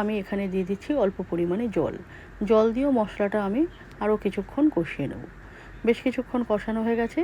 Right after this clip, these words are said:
এবার আমি একটা মশলা তৈরি করছি আবারও। দিয়ে দিচ্ছি কিছুটা পরিমাণ কাঁচা লঙ্কা, কিছুটা সর্ষ-, শুকনো লঙ্কা, কিছুটা হলুদ সর্ষে, কিছুটা কালো সর্ষে, অল্প পরিমাণে গোলমরিচ, কিছুটা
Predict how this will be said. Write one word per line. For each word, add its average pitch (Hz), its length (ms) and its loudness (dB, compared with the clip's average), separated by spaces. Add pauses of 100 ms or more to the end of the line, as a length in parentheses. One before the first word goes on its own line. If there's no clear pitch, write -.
(160)
এবার 214 240 4
আমি 202 140 -2
একটা 196 280 -6
মশলা 196 460 0
তৈরি 196 240 0
করছি 208 200 -4 (100)
আবারও। 240 240 0 (480)
দিয়ে 220 200 2
দিচ্ছি 247 180 -4 (100)
কিছুটা 214 340 0
পরিমাণ 214 280 0 (120)
কাঁচা 160 320 0
লঙ্কা, 190 300 -2 (320)
কিছুটা 196 320 -2
সর্ষ-, - 380 -6 (180)
শুকনো - 380 -2
লঙ্কা, 165 300 2 (460)
কিছুটা 233 400 0
হলুদ 196 260 2 (100)
সর্ষে, 180 320 -2 (120)
কিছুটা 190 380 -2 (220)
কালো 175 220 2 (100)
সর্ষে, - 340 -6 (480)
অল্প 208 180 4 (120)
পরিমাণে 196 340 4 (120)
গোলমরিচ, 190 540 4 (440)
কিছুটা 180 400 0